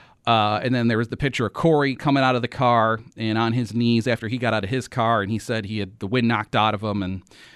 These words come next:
was just kinda spent after the whole thing. And props to Corey LaJoie, who went on national television the next morning. He was on Good Morning America talking about, I could not believe that.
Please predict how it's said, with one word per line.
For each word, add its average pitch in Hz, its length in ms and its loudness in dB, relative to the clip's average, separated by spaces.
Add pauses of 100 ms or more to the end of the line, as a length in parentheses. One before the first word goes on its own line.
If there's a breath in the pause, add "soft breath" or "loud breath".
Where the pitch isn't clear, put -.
(140 loud breath)
was 104 140 -4
just 110 160 -4
kinda 107 220 0
spent 120 380 -2
after 117 180 -2
the 107 140 -2
whole 107 160 -2
thing. 113 460 -2 (460 loud breath)
And 110 440 0 (140)
props - 300 -2
to 139 80 2
Corey 165 300 2
LaJoie, 123 420 0
who 135 120 4
went 175 240 2
on 127 360 0
national 156 360 2
television 139 520 0
the 185 100 4
next 233 340 2
morning. 165 300 0
He 143 100 0
was 143 160 2
on 135 160 4
Good 139 200 2
Morning 147 280 4
America 131 520 0 (200)
talking 139 380 0
about, 101 180 -4
I 127 80 0
could 143 240 -4
not 156 240 0
believe 127 320 -2
that. 110 240 -2